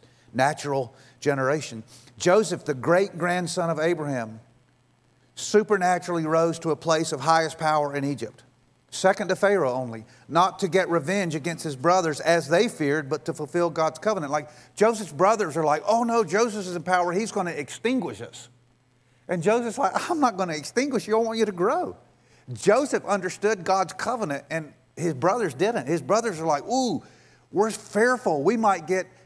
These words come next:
terminated." They didn't even have their mind on the covenant of God. They were only concerned about their own welfare.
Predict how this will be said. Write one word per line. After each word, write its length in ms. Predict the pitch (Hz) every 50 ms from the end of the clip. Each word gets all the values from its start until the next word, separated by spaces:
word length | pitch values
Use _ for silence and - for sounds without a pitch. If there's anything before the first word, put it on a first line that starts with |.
| _ _
terminated." 720 | - - 220 240 240 240 208 185 165 151 135 127 131 139
They 140 | 156 208 240
didn't 220 | 226 277 262 262
even 160 | 262 262 262 226
have 280 | 208 240 233 240 208
their 120 | 233 226 208
mind 680 | 190 180 175 185 208 240 262 247 202 160 147 131 123 -
on 160 | 147 156 147 139
the 80 | 139
covenant 460 | - - 165 156 147 151 143 127 123
of 80 | 135 123
God. 200 | - 151 139 131
They 120 | 151 185
were 80 | 214 226
only 100 | 196 156
concerned 320 | - 160 139 - 175 165
about 200 | 156 156 156 143
their 140 | 143 131 139
own 120 | 175 196 196
welfare. 440 | 196 185 170 143 143 113 117 -